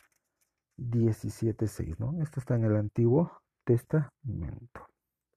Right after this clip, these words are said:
Dice la palabra del di-, del Señor. En aquellos días no había rey en Israel, cada uno hacía lo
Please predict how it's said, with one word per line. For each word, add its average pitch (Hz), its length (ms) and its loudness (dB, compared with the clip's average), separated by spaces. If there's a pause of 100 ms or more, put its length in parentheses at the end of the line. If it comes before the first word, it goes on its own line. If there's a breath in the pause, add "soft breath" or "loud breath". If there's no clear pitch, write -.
(120)
Dice 127 260 2
la 117 120 4
palabra 107 440 2
del 101 180 0
di-, 107 220 -4 (140)
del 104 240 0
Señor. 98 360 -8 (2750 loud breath)
En 131 140 2
aquellos 156 380 4
días 151 260 6
no 139 160 2
había 143 320 4
rey 127 280 4
en 113 120 -12
Israel, 117 460 -2
cada 131 320 2
uno 131 320 0
hacía 123 340 0
lo 110 260 2